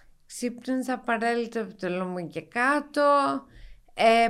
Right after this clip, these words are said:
πάρα πολλά από τα όργανα μου ακόμα δεν είχαν συνέλθει πλήρως. Τα πνευμόνια μου τα γεμάτα υγρά, δεν μπορούσα να αναπνεύσω καλά.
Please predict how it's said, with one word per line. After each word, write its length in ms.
πάρα 360
πολλά 300
από 180
τα 140
όργανα 560
μου 140
ακόμα 460
δεν 180
είχαν 260
συνέλθει 720
πλήρως. 720
Τα 160
πνευμόνια 680
μου 200
τα 100
γεμάτα 540
υγρά, 520
δεν 140
μπορούσα 400
να 240
αναπνεύσω 840
καλά. 460